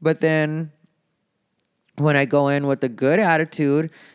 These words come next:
and I'm just silly and fun and I do my job, which is being a stand-up comic and making them laugh, then all of a sudden people wanna talk to me after the show. They're very nice to me. They add me on social media. They keep up. They support me. They ask me if I'm doing okay.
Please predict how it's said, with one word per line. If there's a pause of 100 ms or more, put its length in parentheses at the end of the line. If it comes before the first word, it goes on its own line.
and
I'm
just
silly
and
fun
and
I
do
my
job,
which
is
being
a
stand-up
comic
and
making
them
laugh, (400)
then
all
of
a
sudden (320)
people
wanna
talk
to
me
after
the
show.
They're
very
nice
to
me.
They
add
me
on
social
media.
They
keep
up.
They
support
me.
They
ask
me
if
I'm
doing
okay.